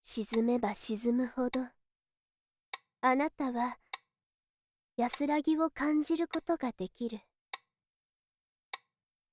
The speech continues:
暗い暗い、暗闇の底。そこまで落ちてきた、あなた。こ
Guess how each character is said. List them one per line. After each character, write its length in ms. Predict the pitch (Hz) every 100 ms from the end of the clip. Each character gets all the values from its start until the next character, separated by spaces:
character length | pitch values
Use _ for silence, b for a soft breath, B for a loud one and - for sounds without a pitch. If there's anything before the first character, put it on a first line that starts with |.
| _ _ _ _ _ - - _
暗 440 | _ 202 180 185 185
い 120 | 190 - _
暗 400 | - 196 190 214
い、 140 | 220 214 _ _ _ _ _ _ _ - -
暗 280 | 214 214
闇 340 | 220 226 240 240
の 120 | 240
底。 260 | - - - - 240 - _ _ _ _ _ _ _ _ _ - - _ _ _ _ _ _ _ _
そ 200 | - 254
こ 160 | - 285
ま 160 | 320
で 160 | 330 277
落 180 | 233 277
ち 120 | -
て 140 | -
き 160 | 262 - _
た、 240 | 233 226 - _ _ _ _ _ _ _ _
あ 140 | 208 202
な 160 | 226 - -
た。 160 | 226 - _ _ _ _ _ _ - - _ _ _ _ _ _ _ _ _ _ - - _ _ _ _ _ _ _
こ 160 | -